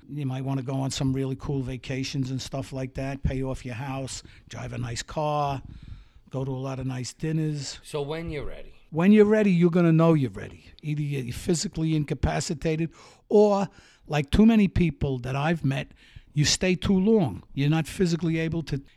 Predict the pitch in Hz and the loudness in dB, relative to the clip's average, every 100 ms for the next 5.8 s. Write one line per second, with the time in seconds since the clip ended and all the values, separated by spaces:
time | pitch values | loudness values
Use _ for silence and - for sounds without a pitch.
0 | - 143 143 - 160 143 156 143 - - | -10 -8 -6 -4 -4 -4 -4 -4 -4 -4
1 | 165 175 165 160 147 - - 151 185 - | -6 -6 -6 -6 -10 -12 -8 -4 -4 -2
2 | 180 170 185 180 269 170 135 131 156 156 | -2 -2 0 0 2 2 2 0 -2 -2
3 | 165 170 175 170 190 - 107 - 101 92 | 0 2 2 2 0 -2 -6 -8 -10 -12
4 | - 143 170 196 208 170 170 190 175 147 | -6 -2 2 2 2 2 2 2 0 0
5 | 147 170 185 185 170 160 139 | 0 2 0 0 0 2 0